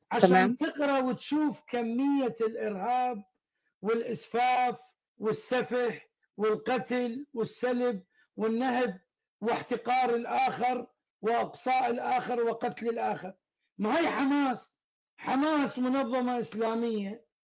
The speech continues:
Speaker 1: تمتهن الخط الإسلامي كخط زي الإخوان المسلمين عندكم في مصر. شو سوت حماس؟ شو سوت حماس؟ نزلت على إسرائيل،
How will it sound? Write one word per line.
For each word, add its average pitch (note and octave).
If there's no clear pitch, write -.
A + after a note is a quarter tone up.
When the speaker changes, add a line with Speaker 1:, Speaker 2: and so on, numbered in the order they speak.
Speaker 1:
تمتهن C4+
الخط C4+
الإسلامي B3+
كخط B3
زي B3+
الإخوان C4+
المسلمين A#3+
عندكم G#3+
في G#3
مصر. G3+
شو D#4
سوت C#4+
حماس؟ G#3+
شو D4
سوت C#4
حماس؟ A3+
نزلت C4
على C#4+
إسرائيل، B3